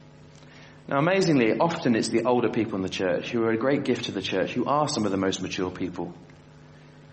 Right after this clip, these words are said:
And there are many older people in this church who are an incredible blessing to the church. But you don't automatically become more mature as a Christian just because you get older as a Christian.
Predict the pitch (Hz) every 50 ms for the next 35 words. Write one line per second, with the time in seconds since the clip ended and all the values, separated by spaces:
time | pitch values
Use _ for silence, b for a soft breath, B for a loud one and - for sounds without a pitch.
0 | B B - - - - 110 113 113 117 123 135 143 147 143 123 98 117 123 113
1 | 104 101 110 98 92 104 101 98 110 107 - - - 104 - - - 107 107 107
2 | 107 - 147 156 151 135 127 113 113 117 110 - - - 95 - 98 85 90 85
3 | - 92 85 82 82 - - - - - - B B B B B B B B B
4 | B B B B B B B B B B B - - - 139 135 160 165 170 202
5 | 214 - - 185 185 190 175 - 156 143 151 151 151 151 - 117 104 - 117 104
6 | 101 101 98 - - 123 110 107 110 120 123 120 117 113 110 - - 113 107 104
7 | 95 101 90 - 101 90 - - - 87 82 85 87 - 123 117 - - 113 -
8 | - 110 98 104 95 98 104 98 - - 107 110 110 101 90 92 - 107 107 -
9 | - 82 - 95 85 - - - - -